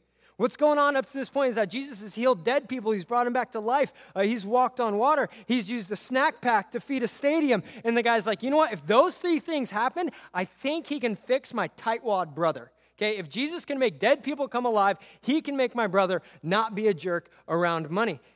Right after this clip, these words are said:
And so Jesus says to him, "Friend," it's like, Great, okay? Because that's not the question that Jesus is dying to answer at this point. At this point in the book of Luke, which is an eyewitness testimony about who Jesus was and the way that he did things, written with a purpose so that we can know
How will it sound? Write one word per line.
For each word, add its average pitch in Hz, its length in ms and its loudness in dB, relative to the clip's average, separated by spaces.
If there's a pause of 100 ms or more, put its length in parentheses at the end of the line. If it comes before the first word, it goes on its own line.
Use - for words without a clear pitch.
And 160 160 -4
so 208 200 -2
Jesus 233 400 -10
says 180 260 -2
to 160 80 -6
him, 160 180 -6
"Friend," 170 460 -2 (1120)
it's - 80 -20
like, 135 160 -20
Great, 147 400 -8
okay? 151 240 -10 (640)
Because 180 140 -6
that's 214 160 -4
not 226 340 -2
the 247 60 -10
question 233 400 -6
that 175 120 -4
Jesus 185 360 -12
is 147 100 -16
dying 202 460 -4
to 196 100 -6
answer 202 380 -6
at 156 100 -6
this 156 140 -10
point. 160 240 -8 (180)
At 165 180 -6
this 254 200 -2
point 269 300 -4
in 190 100 -4
the 165 80 -2
book 185 200 -8
of 202 120 -2
Luke, 180 240 2
which 175 160 -8
is 165 100 -12
an 185 160 -6
eyewitness 226 640 -4
testimony 196 480 -4 (200)
about 170 260 -2
who 233 260 0
Jesus 233 340 -10
was 180 240 -2
and 170 80 -6
the 165 80 -2
way 196 320 0
that 254 100 -10
he 202 240 -10
did 185 300 -6
things, 170 240 -6
written 240 320 -6
with 247 140 -2
a 214 40 -8
purpose 196 380 -6
so - 140 -6
that 175 120 -4
we 208 200 -8
can 190 260 -4
know 220 320 2